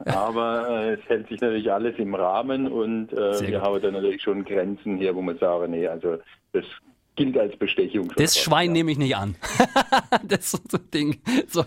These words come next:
Speaker 2: ganze, ganze Kühe oder so, nee, das nehme ich nicht.
Speaker 1: Nee, also da muss man dann tatsächlich mal auf scharfe Nein, äh,
Speaker 2: Ah,
Speaker 1: das
Speaker 2: spannend.
Speaker 1: übersteigt jetzt einfach einen Wert und das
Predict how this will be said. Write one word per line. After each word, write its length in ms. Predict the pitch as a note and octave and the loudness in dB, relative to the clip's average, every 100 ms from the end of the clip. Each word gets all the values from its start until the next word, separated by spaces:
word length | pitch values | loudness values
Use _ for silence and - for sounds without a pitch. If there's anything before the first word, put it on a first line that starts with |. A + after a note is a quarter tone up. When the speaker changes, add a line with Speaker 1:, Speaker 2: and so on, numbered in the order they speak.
| C3+ | 2
Speaker 2:
ganze, 420 | D#3+ D#3 D#3 C#3 | 2 2 2 0
ganze 380 | - D#3 D3 C#3 | 2 2 2 -2
Kühe 400 | - G#3 G3+ F3 | 2 2 4 4
oder 240 | D3 C#3+ | 2 2
so, 220 | C3 C3+ B2+ | 2 2 2
nee, 220 | A#2+ G#2 - | 0 0 -2
das 180 | B2+ A#2 | -2 0
nehme 200 | G#2+ G2+ | 0 0
ich 60 | G2 | 0
nicht. 120 | F#2+ | 2
Speaker 1:
Nee, 220 | A2+ G#2+ | 2 0
also 200 | B2+ A#2+ | 0 2
da 100 | C#3 | 2
muss 200 | C3+ C3 | 2 2
man 100 | C3 | 2
dann 160 | A#2+ A#2+ | 2 0
tatsächlich 540 | B2 A#2 A2 - G2 - | 0 0 0 -2 -6 -2
mal 260 | F#2+ F#2+ | -2 -2
auf 180 | F#2 F2 | -4 -4
scharfe 340 | - F#2 F2 F2 | -2 -2 -2 -2
Nein, 440 | E2 E2 G2+ G2 | -2 -2 -2 -4
äh, 20 | |
Speaker 2:
Ah, 680 | - F2+ E2+ E2+ F2 G3 G3+ | -4 -4 -4 -2 -4 -4 -2
Speaker 1:
das 120 | F#3+ | -2
Speaker 2:
spannend. 220 | - G#2 | -2 -2
Speaker 1:
übersteigt 380 | F#2+ - G2 G2 | -2 0 0 2
jetzt 160 | G2+ - | 0 0
einfach 360 | F#2+ G2 G#2+ | 0 0 -2
einen 160 | F#2+ G2 | 0 0
Wert 340 | F#2 F#2 G2 G2+ | 0 2 0 0
und 320 | G2 G2 F2+ | 0 -2 -2
das 160 | F#2+ | -2